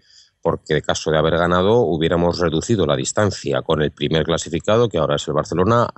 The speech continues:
y estaríamos a cinco puntos del primero en lugar de a los siete que empezamos la, la jornada, y ahora mismo estamos a la misma, a la misma distancia que como empezamos, pero de, del Barcelona en lugar del Madrid, es decir, a siete.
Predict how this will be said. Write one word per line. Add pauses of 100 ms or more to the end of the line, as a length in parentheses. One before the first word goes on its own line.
y
estaríamos
a
cinco
puntos
del
primero
en
lugar
de
a
los
siete
que
empezamos
la,
la
jornada,
y
ahora
mismo
estamos (480)
a
la
misma,
a
la
misma
distancia
que
como
empezamos,
pero
de,
del
Barcelona
en
lugar
del
Madrid,
es
decir,
a
siete.